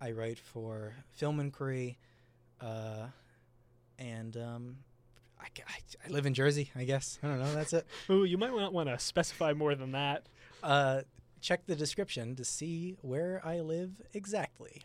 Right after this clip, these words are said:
Speaker 1: where my
Speaker 2: Exact,
Speaker 1: address
Speaker 2: yes.
Speaker 1: is.
Speaker 2: Exact address,
Speaker 1: Send
Speaker 2: credit
Speaker 1: me
Speaker 2: card.
Speaker 1: fan mail.
Speaker 2: <laughs> <sighs>
Speaker 1: Jake, where can people find you?
Speaker 2: Oh, he
Speaker 1: Is
Speaker 2: turns
Speaker 1: that,
Speaker 2: it on
Speaker 1: is
Speaker 2: me.
Speaker 1: that something I say?
Speaker 2: I mean, it is now. <laughs>
Speaker 1: Jake, I've never gotten to the end of one of your podcasts. I don't know what
Speaker 2: <laughs>
Speaker 1: people say at the end.
Speaker 2: It's okay. Most people haven't.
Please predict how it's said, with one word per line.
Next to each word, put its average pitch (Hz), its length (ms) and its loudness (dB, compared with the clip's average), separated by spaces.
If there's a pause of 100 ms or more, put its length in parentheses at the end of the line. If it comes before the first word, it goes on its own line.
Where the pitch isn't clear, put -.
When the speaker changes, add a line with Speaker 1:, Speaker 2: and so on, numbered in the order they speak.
Speaker 1:
where 147 160 6
my 165 160 6
Speaker 2:
Exact, 131 180 2
Speaker 1:
address 127 400 0
Speaker 2:
yes. - 80 -14
Speaker 1:
is. - 260 -10
Speaker 2:
Exact 135 260 -6
address, 127 440 -4
Speaker 1:
Send 117 180 0
Speaker 2:
credit 117 140 0
Speaker 1:
me 156 100 4
Speaker 2:
card. - 140 -2
Speaker 1:
fan 175 380 2
mail. 147 480 -2
Speaker 2:
<laughs> - 1160 2 (1600)
<sighs> 294 380 10 (340)
Speaker 1:
Jake, 214 280 6
where 160 200 2
can 185 160 2
people 139 240 0
find 180 260 -2
you? 208 300 2
Speaker 2:
Oh, 156 540 2
he 117 120 -6
Speaker 1:
Is - 120 -4
Speaker 2:
turns 208 240 8
Speaker 1:
that, 180 120 6
Speaker 2:
it 190 40 6
on 185 120 4
Speaker 1:
is 175 120 8
Speaker 2:
me. 190 80 12
Speaker 1:
that 190 100 8
something 160 340 4
I 143 200 4
say? 214 380 2 (120)
Speaker 2:
I 170 160 12
mean, 175 220 8
it 156 160 6
is 170 180 6
now. 196 440 6
<laughs> - 20 -8
Speaker 1:
Jake, 156 200 0
I've 147 140 0
never 160 220 6
gotten 156 240 2
to 147 60 -2
the 139 180 -2
end 170 240 0
of 123 80 -2
one 120 160 0
of 113 80 -4
your 110 80 -6
podcasts. - 680 -6
I 131 40 0
don't 156 100 8
know 139 180 8
what 156 100 8
Speaker 2:
<laughs> - 0 -
Speaker 1:
people 151 200 4
say 156 140 8
at 147 80 4
the 143 140 2
end. 156 300 2
Speaker 2:
It's - 100 -8
okay. 143 240 6
Most 139 260 -2
people 139 240 -4
haven't. 147 340 2